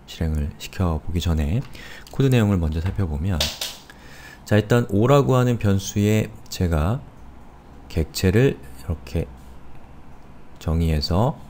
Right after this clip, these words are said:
할당을 했습니다. 그리고 그 객체에는 펑크라고 하는 프로퍼티가 있는데 그 프로퍼티는, 예, 함수이기 때문에 메소드인 것이죠. 그리고 그 메소드를 호출하면,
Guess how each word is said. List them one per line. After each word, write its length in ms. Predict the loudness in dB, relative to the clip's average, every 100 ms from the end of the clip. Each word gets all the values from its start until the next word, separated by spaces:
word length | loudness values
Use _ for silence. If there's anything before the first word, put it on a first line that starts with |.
| -16 -16 -16 -16 -16 -18 -20 -20 -8
할당을 400 | -6 -2 -2 -2
했습니다. 460 | -4 -6 -8 -10 -14 -16 -16 -16 -16
그리고 280 | 0 2 4
그 100 | 2
객체에는 680 | 4 2 2 2 4 2 0
펑크라고 760 | 0 0 -2 -4 0 2 2 2
하는 240 | 2 0
프로퍼티가 500 | -2 -2 -2 0 0
있는데 360 | 2 0 -2 -4
그 140 | -4
프로퍼티는, 720 | -4 -4 -2 -4 -2 0 0 -2 -12 -16 -16 -10
예, 60 | -10
함수이기 600 | -2 0 0 2 0 0
때문에 400 | 0 -2 0 0
메소드인 720 | 0 -2 -2 -2 -4 -4 -4 -4
것이죠. 480 | -4 -6 -8 -6 -6 -12 -16 -14 -14 -2
그리고 260 | 4 4
그 100 | 4
메소드를 640 | 6 6 4 0 2 2 0
호출하면, 720 | -2 0 0 2 2 0